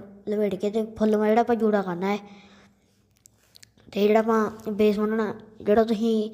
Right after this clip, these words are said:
ਅਹ, ਤੁਸੀਂ ਆਪਣੀ ਪੱਗ ਦੇ ਹਿਸਾਬ, ਜਿੰਨੀ ਤੁਹਾਡੀ ਪੱਗ ਦੀ ਲੈਂਥ ਹੋਵੇ, ਉਹ ਤੋਂ ਜਿੰਨੇ ਕੁ ਤੁਸੀਂ ਬੰਨ੍ਹਣਾ ਚਾਹੁੰਦੇ ਹੋ, ਕਿ ਜਿੰਨੀ ਕੁ ਤੁਸੀਂ ਫਲਾਵਟ ਦੇਣਾ ਚਾਹੁੰਦੇ ਹੋ, ਤੁਸੀਂ ਉਨੇ ਕੁ ਮੀਟਰ ਦਾ ਬੇਸ ਜਿਹੜਾ ਆਪਾਂ ਬੰਨ੍ਹ ਸਕਦੇ ਹੋ। ਤੇ ਜਿਹੜਾ ਆਪਾਂ ਬੇਸ,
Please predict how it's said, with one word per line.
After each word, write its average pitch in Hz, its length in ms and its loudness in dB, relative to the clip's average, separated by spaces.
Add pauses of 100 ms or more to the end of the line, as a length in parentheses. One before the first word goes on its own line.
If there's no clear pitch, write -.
(680)
ਅਹ, 214 60 2
ਤੁਸੀਂ 220 380 0
ਆਪਣੀ 214 220 2
ਪੱਗ 214 180 -2
ਦੇ 214 180 -4
ਹਿਸਾਬ, 226 340 -2
ਜਿੰਨੀ 214 200 -2
ਤੁਹਾਡੀ 208 540 -2
ਪੱਗ 202 100 -2
ਦੀ 208 180 2
ਲੈਂਥ 202 220 2
ਹੋਵੇ, 208 300 4 (140)
ਉਹ 208 60 -2
ਤੋਂ 214 120 -4 (840)
ਜਿੰਨੇ 214 280 0
ਕੁ 208 60 0
ਤੁਸੀਂ 214 300 0
ਬੰਨ੍ਹਣਾ 202 280 -2
ਚਾਹੁੰਦੇ 220 220 0
ਹੋ, 220 40 0
ਕਿ 220 140 -4
ਜਿੰਨੀ 208 320 -2
ਕੁ 208 80 0
ਤੁਸੀਂ 214 180 2
ਫਲਾਵਟ 196 300 2
ਦੇਣਾ 196 240 -2
ਚਾਹੁੰਦੇ 208 200 -2
ਹੋ, 208 40 -4
ਤੁਸੀਂ 220 200 2
ਉਨੇ 202 260 -2
ਕੁ 202 440 -2
ਮੀਟਰ 208 280 -2
ਦਾ 202 120 2
ਬੇਸ 196 160 2
ਜਿਹੜਾ 196 200 -2
ਆਪਾਂ 214 180 0
ਬੰਨ੍ਹ 180 120 -4
ਸਕਦੇ 190 300 -2
ਹੋ। 208 80 -2 (500)
ਤੇ 214 120 -2
ਜਿਹੜਾ 208 140 4
ਆਪਾਂ 220 400 2 (240)
ਬੇਸ, 202 360 0